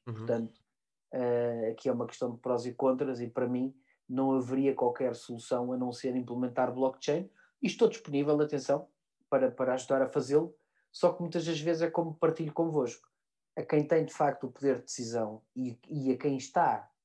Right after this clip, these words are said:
Speaker 2: instalado no poder, quando se fala num sistema absolutamente isento, onde as pessoas votam e a contagem que sai é a contagem verdadeira e não há dúvida,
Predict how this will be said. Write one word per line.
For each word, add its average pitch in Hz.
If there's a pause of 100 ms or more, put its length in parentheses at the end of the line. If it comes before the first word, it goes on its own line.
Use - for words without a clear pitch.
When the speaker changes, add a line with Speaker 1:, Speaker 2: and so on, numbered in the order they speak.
(100)
Speaker 2:
instalado 147
no 117
poder, 104 (720)
quando 143
se -
fala 147
num 139
sistema 185
absolutamente 170
isento, 147 (640)
onde 147
as 156
pessoas 170
votam 139
e 143
a 147
contagem 147
que -
sai 151
é 139
a 135
contagem 147
verdadeira 143
e 135
não 139
há 147
dúvida, 139